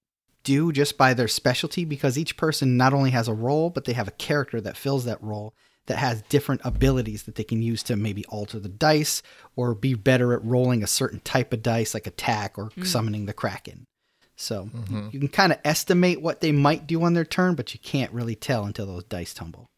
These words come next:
Speaker 3: Uh, and, and those rituals are really powerful when you complete them. You often get a, uh, game-altering benefit.
Speaker 1: Mm-hmm.
Speaker 2: Did anybody die while we were playing this game?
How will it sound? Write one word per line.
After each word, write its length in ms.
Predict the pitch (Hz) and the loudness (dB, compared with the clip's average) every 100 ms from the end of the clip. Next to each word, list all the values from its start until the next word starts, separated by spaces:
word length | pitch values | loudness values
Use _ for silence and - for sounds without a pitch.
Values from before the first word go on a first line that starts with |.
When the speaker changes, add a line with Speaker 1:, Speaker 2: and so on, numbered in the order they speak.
| _ _ _ _ - | _ _ _ _ -14
Speaker 3:
Uh, 100 | 95 - | -12 -8
and, 160 | 113 - | -8 -4
and 180 | 123 | -2
those 220 | 120 113 113 | 0 -2 0
rituals 480 | 151 233 247 151 | 2 2 2 2
are 40 | 101 | 0
really 460 | 90 87 95 101 | -4 -4 -4 -4
powerful 580 | 101 - 123 185 156 90 | -8 0 2 4 2 -2
when 100 | 92 | -6
you 80 | 87 | -8
complete 400 | - - - 214 | -10 -8 -4 -2
them. 280 | 151 85 92 | -2 -4 -4
You 160 | 98 - | -6 -2
often 460 | 117 147 160 131 104 | 4 4 4 -4 0
get 300 | 110 104 - | 2 2 0
a, 540 | 107 101 98 92 95 92 _ _ _ _ - | 0 2 0 -2 -6 -10 _ _ _ _ -12
uh, 220 | 92 98 - | -10 -10 -2
game-altering 1000 | 113 123 139 139 120 147 - 147 147 127 | 2 4 2 2 2 2 2 0 2 4
benefit. 580 | 117 214 - 78 - _ _ _ | 4 4 2 -6 -8 _ _ _
Speaker 1:
Mm-hmm. 300 | 120 104 120 135 _ _ _ _ _ _ _ _ _ _ _ | -6 -6 -6 -10 _ _ _ _ _ _ _ _ _ _ _
Speaker 2:
Did 160 | 240 247 | 0 2
anybody 460 | 415 571 453 381 | 2 0 0 0
die 500 | 214 185 151 151 165 | 2 4 4 4 2
while 200 | 185 180 | 2 2
we 120 | 180 185 | 2 0
were 80 | |
playing 320 | 175 190 175 175 | -2 -4 -4 -4
this 180 | 175 | -6
game? 300 | - 170 180 | -6 -8 -10